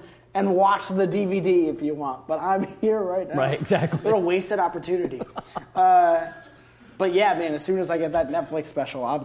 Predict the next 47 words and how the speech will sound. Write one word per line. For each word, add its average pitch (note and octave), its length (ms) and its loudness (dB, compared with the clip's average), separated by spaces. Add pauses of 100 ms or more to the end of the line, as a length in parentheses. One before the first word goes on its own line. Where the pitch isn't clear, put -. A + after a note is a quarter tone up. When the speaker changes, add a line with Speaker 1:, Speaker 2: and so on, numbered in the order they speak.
(160)
Speaker 1:
I'm C3 300 -10
Speaker 2:
You'll C#3 120 -2
have D#3+ 60 -2
to - 60 -10
come E3 140 0
up D#3+ 80 0
with D#3+ 80 2
a - 20 2
new D3+ 60 2
joke. F3 300 -6
Speaker 1:
I E3 100 2
will D#3+ 180 -2
never D#3 320 0
come D3 180 -10
up C3+ 140 -8
with C#3 140 -8
a - 40 -8
new C#3+ 120 -6
joke. C#3+ 240 0
<laughs> B3+ 880 2
I'll C4 320 4
hate A3+ 220 4
myself F3 440 2
forever. C#3+ 220 -4
Speaker 2:
You'll F#3 100 2
be D#3 100 4
the D3+ 120 4
old D3 180 2
guy C3 180 4
in C3 80 0
a B2+ 60 -2
chair. C3+ 380 0
"Let E3+ 140 -2
me G#3 120 0
do F3 160 2
that E3+ 200 0
special - 360 -2
for F4 60 2
you." F4 140 6
Speaker 1:
Yeah. C4+ 300 2 (520)
Speaker 2:
<clears throat> - 300 0
How F#3 100 2
do G#3 80 2
you A#3 60 4
deal D#3+ 180 4
with D3 80 0
hecklers? A2 380 -10